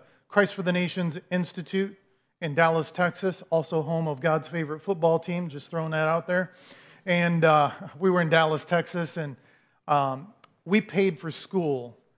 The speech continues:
as we went. We didn't do the loans or anything like that. But what that meant is, is it, when you pay as you go, that means you have to work as well. So we get up in the morning, probably around seven o'clock. I think we had to be to school at eight. It may have been nine. I don't really remember. But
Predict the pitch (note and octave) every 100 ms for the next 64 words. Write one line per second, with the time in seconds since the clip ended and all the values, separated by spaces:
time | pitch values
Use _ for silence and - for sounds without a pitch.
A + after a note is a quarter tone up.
0 | _ E3 D3 D3 C#3 D3 A#2+ - D#3+ F#3+
1 | E3 F3+ D#3+ D#3 D#3+ D#3+ D3 D3 D3+ D#3
2 | D3+ C#3+ D3 C#3 C#3+ - _ _ _ _
3 | - F3 G3 G#3 G3+ F#3 G3+ E3+ E3 C3+
4 | C#3+ C3 - - D#3+ D#3+ E3 D#3 F#3 F3
5 | D3 D3+ C#3+ E3 D3+ D3 D#3 C#3+ D3+ C#3
6 | C3 C#3+ C#3 B2+ B2 C3 A#2 D#3 C#3+ F#3+
7 | G#3+ G#3+ F3 E3 D#3 D#3 D#3+ - _ _
8 | _ - F#3+ F#3+ E3+ E3 D#3 F3 D3+ D3+
9 | D3+ D#3 D#3 D3 F3+ F3+ D#3+ C#3+ D3+ C3+
10 | - D3 C#3 - C#3 D#3+ E3 D3 D#3+ C3+
11 | C#3 C3+ C#3 C#3+ C#3 D3 C#3+ C#3 C3 C3
12 | C#3+ C3 C3 _ _ _ - D#3+